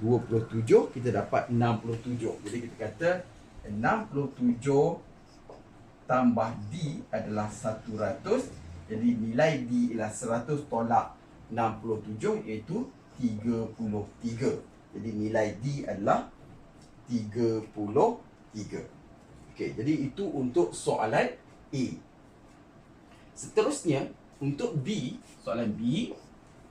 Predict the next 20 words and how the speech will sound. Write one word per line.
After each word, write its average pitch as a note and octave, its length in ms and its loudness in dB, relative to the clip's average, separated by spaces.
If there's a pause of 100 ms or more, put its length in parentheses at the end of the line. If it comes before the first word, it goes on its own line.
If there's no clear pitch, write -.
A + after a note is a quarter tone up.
(960)
hitung F3 480 0
indeks E3+ 560 4
gubahan D#3+ 560 4
bagi C#3 320 4
cenderamata C#3 480 0
tersebut C#3 560 2
pada B2 320 4
tahun C#3 320 4
dua B2+ 160 0
ribu B2 160 -2
sembilan A#2+ 240 2
belas F3 240 6
berasaskan B2+ 960 0
tahun A#2 400 2 (480)
dua C3+ 400 10
ribu A#2 320 -4
tiga B2 240 -2
belas. A#2+ 400 0
Okey, G2+ 160 -6
jadi A2+ 320 -4